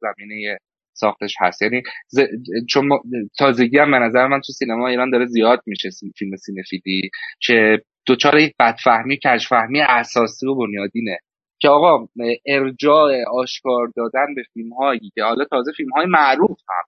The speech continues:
ارجاع آشکار دادن و یا حتی نعل به نعل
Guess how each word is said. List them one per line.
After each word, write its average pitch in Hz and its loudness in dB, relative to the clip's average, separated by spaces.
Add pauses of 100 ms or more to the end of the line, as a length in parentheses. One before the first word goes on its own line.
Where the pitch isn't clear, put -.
(200)
ارجاع 139 2
آشکار 139 0
دادن 127 0 (180)
و 120 2
یا 120 4
حتی 123 -2 (600)
نعل 117 2
به 117 0
نعل 113 2